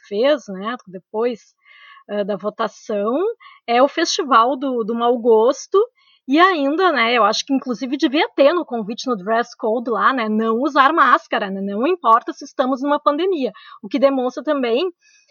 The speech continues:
ah, o quanto é hipócrita, né, porque durante o discurso ele falou da importância, ah, de, da, da vacina, de como a vacinação tem que ser algo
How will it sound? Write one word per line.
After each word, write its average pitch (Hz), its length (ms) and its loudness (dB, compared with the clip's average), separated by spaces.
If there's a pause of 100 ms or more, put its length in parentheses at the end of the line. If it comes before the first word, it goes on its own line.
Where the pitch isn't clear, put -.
(160)
ah, 247 260 4
o 269 140 2
quanto 294 880 4
é 220 480 0
hipócrita, 247 840 0
né, 202 300 -6
porque 208 340 -6
durante 220 400 -4
o - 20 -14
discurso 269 580 -6
ele 254 140 0
falou 220 720 2
da 202 120 -8
importância, 208 1160 -4 (360)
ah, 196 420 -4 (320)
de, 196 400 -4
da, 196 120 -12
da 196 180 -10
vacina, 240 1040 0 (300)
de 202 180 -12
como 233 180 -2
a 233 40 0
vacinação 226 560 -4
tem 254 120 0
que 247 80 -8
ser - 140 -4
algo 214 500 4